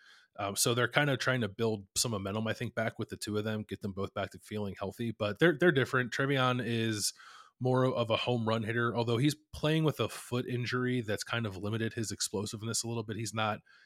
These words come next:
had a tremendous amount of really long runs, but that's kind of his calling card. Um, he's gonna be a physical runner too. He, he's, he's a complete back, but, uh,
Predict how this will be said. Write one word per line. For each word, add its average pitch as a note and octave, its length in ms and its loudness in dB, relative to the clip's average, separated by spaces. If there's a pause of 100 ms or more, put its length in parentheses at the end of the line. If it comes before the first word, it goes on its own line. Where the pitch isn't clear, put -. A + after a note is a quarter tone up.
(120)
had G#2 260 4
a G2+ 40 -2
tremendous G#2+ 440 -4
amount G#2 240 -2
of F#2+ 100 -8
really G#2+ 180 -4
long G#2 280 -2
runs, G2+ 320 -4
but G#2+ 100 -12
that's A#2 160 2
kind B2+ 220 -2
of G2+ 60 -2
his G2+ 100 -4
calling G#2 340 -2
card. A2+ 380 0 (420)
Um, A2+ 180 -2
he's F#3+ 120 6
gonna E3 100 2
be C3 140 4
a - 40 2
physical A2 360 -2
runner G#2 200 0
too. G#2 220 -4
He, B2 180 -2
he's, C#3 300 -2
he's D3 160 -2
a C#3+ 60 -4
complete G2+ 360 -6
back, F#2+ 260 -2 (100)
but, G#2 160 -4 (120)
uh, A#2 60 -4